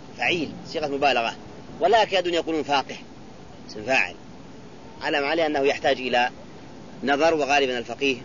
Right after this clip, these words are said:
قد يتميز بشيء من، آه، ال-، قوة الإدراك وممارسة، آه، طرق الاستنباط ووسائل الاستنباط، فيقال فقيه بصيغة مبالغة.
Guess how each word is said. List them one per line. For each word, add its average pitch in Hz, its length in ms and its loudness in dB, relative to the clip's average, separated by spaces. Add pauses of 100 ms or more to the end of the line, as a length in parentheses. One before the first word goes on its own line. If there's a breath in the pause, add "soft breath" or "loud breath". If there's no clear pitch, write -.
(160)
قد 123 80 -4
يتميز 123 480 2
بشيء 120 320 -2
من، 117 180 -2
آه، - 1300 -2
ال-، 127 280 -2
قوة 151 260 6
الإدراك 131 420 2 (480)
وممارسة، 127 640 0 (760)
آه، 117 460 4
طرق 139 320 4
الاستنباط 127 540 2 (200)
ووسائل 117 380 0
الاستنباط، 113 500 -2 (200)
فيقال 127 320 -4
فقيه 131 300 0 (480)
بصيغة 120 240 -2
مبالغة. 110 520 2